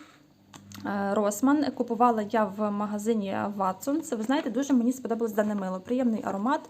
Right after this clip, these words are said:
Ну, вона з мила взагалі рідкі дуже швидко, е, розходуються, <laughs> на відміну від, е, твердих, тому що все ж таки, е, рідким милом користуватись набагато зручніше.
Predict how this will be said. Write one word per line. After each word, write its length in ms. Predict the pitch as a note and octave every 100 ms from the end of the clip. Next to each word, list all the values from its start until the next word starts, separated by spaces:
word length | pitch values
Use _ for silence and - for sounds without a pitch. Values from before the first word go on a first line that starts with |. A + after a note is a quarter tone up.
| - - -
Ну, 60 | A#3+
вона 160 | C4
з 40 | B3
мила 220 | A#3+ B3
взагалі 360 | A#3 G#3+ A3 G#3+
рідкі 280 | G#3+ -
дуже 200 | G3 G3
швидко, 520 | G3+ G#3 G#3 - F#3+ -
е, 40 | F#3+
розходуються, 760 | G3+ - C#4+ C#4 C#4 C4+ C#4 A3+
<laughs> 320 | A3+ - A3
на 80 | G#3
відміну 360 | G#3 A3 A3 G#3+
від, 240 | A3+ -
е, 40 | G#3+
твердих, 460 | - A3+ A3+ A3
тому 220 | A3 G#3 G#3
що 120 | A#3
все 120 | A3+
ж 120 | G#3+
таки, 220 | - G3+ G3+ - -
е, 100 | F#3+
рідким 340 | G3+ A#3+ - A3+
милом 300 | G#3+ G#3 F#3+
користуватись 560 | - G#3 G#3+ G#3 G3+
набагато 420 | A3 F#3+ G#3 G3 F#3+
зручніше. 600 | F#3+ G3+ C4+ D#4 -